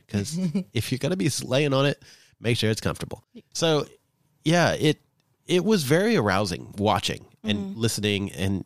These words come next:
Speaker 1: it was a great experience on him.
Speaker 2: Yeah.
Speaker 1: And he liked it.
Speaker 2: Yeah. Yeah, he did. Uh, like I said, it was, I'm just, I'm just amazed at how different it was for the two of you.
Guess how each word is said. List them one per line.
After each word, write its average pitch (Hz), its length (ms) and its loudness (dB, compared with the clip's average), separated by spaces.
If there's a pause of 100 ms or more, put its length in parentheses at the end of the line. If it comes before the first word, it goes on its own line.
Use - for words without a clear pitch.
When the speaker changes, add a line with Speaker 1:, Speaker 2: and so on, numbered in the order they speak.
(120)
Speaker 1:
it 123 80 0
was 147 160 0
a - 20 -2
great 117 380 -2
experience - 760 -4 (500)
on 95 200 0
him. 98 260 -2 (540)
Speaker 2:
Yeah. 185 260 0 (220)
Speaker 1:
And 220 140 0
he 294 100 0
liked 302 300 -2
it. - 140 -2 (520)
Speaker 2:
Yeah. 359 180 2 (560)
Yeah, 277 120 4
he 269 100 4
did. 247 180 4 (440)
Uh, 220 400 4
like - 100 2
I 247 40 4
said, 240 180 0
it 226 180 2
was, 254 540 -2 (560)
I'm 247 100 2
just, 349 320 0
I'm 311 80 2
just 440 220 0
amazed 226 400 2
at 214 80 -4
how 214 160 0
different 196 340 0
it 185 120 0
was 170 260 0
for - 100 -6
the - 100 -4
two - 180 -2
of - 120 -2
you. - 140 -4